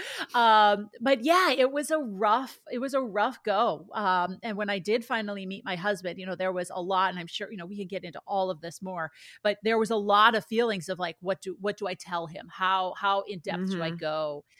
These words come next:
Speaker 1: with what my experience or lack of experience is? Uh, what will he think of this?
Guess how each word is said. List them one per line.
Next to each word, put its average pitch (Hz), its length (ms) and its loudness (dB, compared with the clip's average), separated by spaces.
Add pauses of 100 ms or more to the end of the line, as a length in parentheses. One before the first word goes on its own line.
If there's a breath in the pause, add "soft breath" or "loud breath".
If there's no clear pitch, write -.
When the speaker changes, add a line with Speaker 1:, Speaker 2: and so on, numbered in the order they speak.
(180 soft breath)
Speaker 1:
with 170 360 -10 (100)
what 185 200 -4
my 170 320 -6 (180)
experience 180 640 -6
or 175 200 -6
lack 170 400 -4 (120)
of 165 360 -6
experience - 880 -16 (180)
is? 170 420 -10 (380 loud breath)
Uh, 170 480 -2
what 190 160 -6
will 180 80 -12
he 160 160 -14
think 180 300 -12
of 143 120 -12
this? 170 460 -12